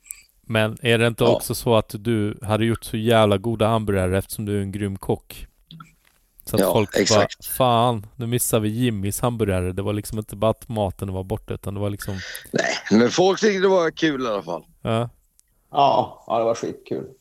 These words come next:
Speaker 3: Det var
Speaker 1: Ja.
Speaker 3: riktigt bra. Och efterfesten
Speaker 2: Och,
Speaker 3: också,
Speaker 2: eh,
Speaker 3: va?
Speaker 2: Jack fick ju
Speaker 3: Marcus
Speaker 2: en,
Speaker 3: sa att det var
Speaker 2: eh,
Speaker 3: bra.
Speaker 2: riktig intervju, en riktig autograf av mig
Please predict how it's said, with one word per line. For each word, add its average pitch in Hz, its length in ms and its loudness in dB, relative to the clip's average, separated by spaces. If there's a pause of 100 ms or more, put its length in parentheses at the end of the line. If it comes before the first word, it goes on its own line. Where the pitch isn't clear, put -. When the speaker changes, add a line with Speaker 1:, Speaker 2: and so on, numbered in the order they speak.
(120)
Speaker 3:
Det - 60 -8
var 101 140 0
Speaker 1:
Ja. 107 60 2
Speaker 3:
riktigt 101 240 -6
bra. 78 260 -8 (840)
Och - 260 2
efterfesten 165 600 2
Speaker 2:
Och, 123 80 4
Speaker 3:
också, 156 160 2
Speaker 2:
eh, 143 140 4
Speaker 3:
va? 113 320 2
Speaker 2:
Jack 123 100 -2
fick 190 280 2
ju 180 80 6
Speaker 3:
Marcus 170 160 6
Speaker 2:
en, 160 120 2
Speaker 3:
sa 151 140 2
att 135 60 0
det 143 80 2
var 139 80 4
Speaker 2:
eh, 139 40 6
Speaker 3:
bra. 143 100 4
Speaker 2:
riktig 160 320 4
intervju, 139 520 8
en 139 200 6
riktig 151 440 4
autograf 139 540 2
av 120 100 2
mig 87 380 -4